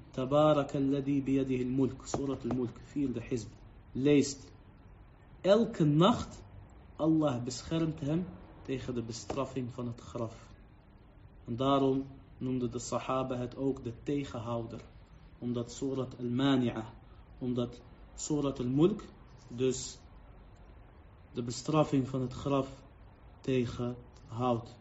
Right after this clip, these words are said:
De profeet sallallahu alayhi wa sallam zei ook: "Wie tien ayats leest op een nacht, tien willekeurige ayats, lam yuktab min al-ghafilin." Die, die wordt niet geschreven als iemand die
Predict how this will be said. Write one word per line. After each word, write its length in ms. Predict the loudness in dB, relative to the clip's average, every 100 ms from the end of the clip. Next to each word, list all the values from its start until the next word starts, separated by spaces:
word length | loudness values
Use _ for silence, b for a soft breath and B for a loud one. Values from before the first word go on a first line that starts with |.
| -20 B B B -20 -20 -20 -20 -20 -20 -20
De 80 | -8
profeet 400 | -6 2 2 2
sallallahu 480 | 0 0 0 0 2
alayhi 280 | 2 2 2
wa 100 | 0
sallam 340 | -2 -2 -2
zei 240 | 0 0
ook: 340 | 2 2 2 -2 -16 -20 -20 -20 -20 -20 -20 -18 -14 -10
"Wie 380 | 0 2 2 0 -16 2
tien 360 | 6 6 4
ayats 600 | 4 8 10 8 4 0
leest 460 | 0 6 6 6 -6
op 180 | -10 -6
een 160 | -4 0
nacht, 380 | 0 -2 -10 -18 -8
tien 200 | -4 0
willekeurige 600 | 0 0 -2 -4 -4 -4
ayats, 500 | -2 -2 -4 -8 -18 B B B B
lam 260 | 2 4 4
yuktab 480 | 4 2 -6 -4
min 180 | -2 -2
al-ghafilin." 840 | -2 -2 -2 -4 -4 0 0 -2 -6
Die, 140 | -8 -8
die 120 | -6
wordt 200 | -6 -4
niet 160 | -4
geschreven 580 | -4 -14 -8 -4 -4 -6
als 180 | -10 -8
iemand 320 | -6 -4 -4
die 220 | -4 -4